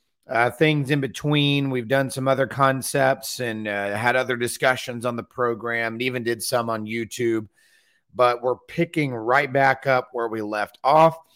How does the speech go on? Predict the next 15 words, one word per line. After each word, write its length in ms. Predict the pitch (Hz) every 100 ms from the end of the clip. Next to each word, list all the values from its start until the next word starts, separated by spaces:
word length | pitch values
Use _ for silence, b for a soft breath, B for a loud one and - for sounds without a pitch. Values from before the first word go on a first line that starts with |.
| B B -
Uh, 240 | 113 110
one 180 | 123 202
of 60 | 220
the 60 |
most, 460 | 196 196 180 - -
uh, 160 | 175
requested 680 | 170 131 - 175 165 - 165
that 140 | 143 135
is 100 | -
still 240 | - 156
left 440 | 143 139 151 151
was 200 | 101 107
Simon 600 | - 147 139 139 139 139 143 _
the 260 | 95 110
Zealot. 560 | 98 107 123 196 233